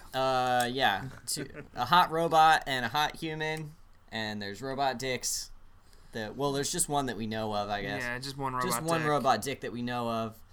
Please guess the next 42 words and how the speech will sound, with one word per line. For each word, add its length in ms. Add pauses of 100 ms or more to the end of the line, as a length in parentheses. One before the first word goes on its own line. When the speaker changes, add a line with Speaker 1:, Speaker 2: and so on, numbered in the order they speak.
Speaker 2:
All 140
Speaker 1:
Uh, 100
Speaker 2:
other 140
Speaker 1:
they 80
Speaker 2:
robots 280
Speaker 1:
never, 120
Speaker 2:
are 20
Ken 220
dolls. 520 (100)
Speaker 1:
they, 80
uh, 480 (260)
the, 220 (100)
the 120
robot 500
and 100
the 60
guy 240
don't 260
have 180
sex. 560 (360)
We've 400
discovered, 680 (140)
unfortunately. 680 (640)
Anyway, 440
it's 240
a, 120 (100)
it's 160
a 80
cop 320
show. 360
It's 200
a 640
Speaker 2:
Police 260
Speaker 1:
a 60
buddy, 360
Speaker 2:
procedural, 280
Speaker 1:
buddy 220
Speaker 2:
but, 80
like, 100
Speaker 1:
cop 100
Speaker 2:
post, 220
Speaker 1:
show. 200